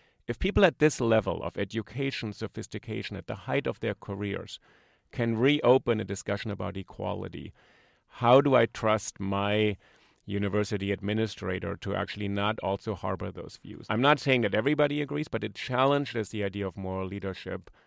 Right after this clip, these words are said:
when this is suddenly back in the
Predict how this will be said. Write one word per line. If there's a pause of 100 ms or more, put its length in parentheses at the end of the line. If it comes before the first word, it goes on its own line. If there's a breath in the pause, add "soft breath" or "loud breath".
(200 soft breath)
when
this
is
suddenly
back
in
the